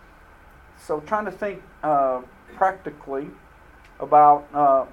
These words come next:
Otter Creek and kinda what's going on here and, and, uh, and, uh, what, what we're doing at the present and what, you know, and one thing,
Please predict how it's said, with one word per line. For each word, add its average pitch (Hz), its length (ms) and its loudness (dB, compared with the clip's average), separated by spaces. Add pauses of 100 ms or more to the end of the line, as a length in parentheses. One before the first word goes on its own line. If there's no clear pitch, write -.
Otter 151 220 0
Creek 170 360 -12
and 135 200 -10 (100)
kinda 156 200 -2
what's 165 200 -6
going 160 340 -6
on 147 220 -2
here 160 380 -8
and, 113 360 -10
and, 113 360 -10
uh, 107 260 -6 (800)
and, 117 300 -16
uh, 113 240 -14 (420)
what, 156 160 -6 (180)
what 151 140 -2
we're 143 80 -10
doing 151 180 -4
at 147 80 -8
the - 60 -18
present 156 340 -4
and 135 80 -10
what, 147 180 -6 (240)
you 240 80 -10
know, 262 100 -4
and 208 100 -4
one 247 140 -2
thing, 226 340 -8